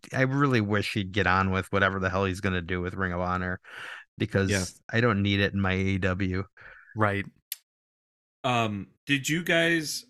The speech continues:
Speaker 2: recall seeing that move that Wardlow did pull out that we really haven't seen in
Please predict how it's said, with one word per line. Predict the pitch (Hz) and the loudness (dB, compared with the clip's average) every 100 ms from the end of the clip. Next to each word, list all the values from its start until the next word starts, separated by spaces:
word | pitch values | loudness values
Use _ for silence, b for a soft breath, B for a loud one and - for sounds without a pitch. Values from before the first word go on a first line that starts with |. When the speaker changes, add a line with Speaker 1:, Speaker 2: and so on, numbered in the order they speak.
| - | -6
Speaker 2:
recall | 127 123 139 135 131 | -4 -2 -2 0 0
seeing | - 139 131 127 | -4 -6 -6 -2
that | 120 110 | -2 -2
move | 120 113 | -6 -4
that | 113 87 | -4 -4
Wardlow | 104 113 113 113 104 | -4 -4 -4 -6 -6
did | 95 104 117 | -4 -4 -4
pull | - 143 | -6 -4
out | 147 147 147 | -2 -4 -2
that | 123 | -4
we | 110 | -4
really | 107 117 127 | -4 -4 -2
haven't | 131 120 110 | -2 -2 -6
seen | 123 113 | -8 -6
in | 113 | -6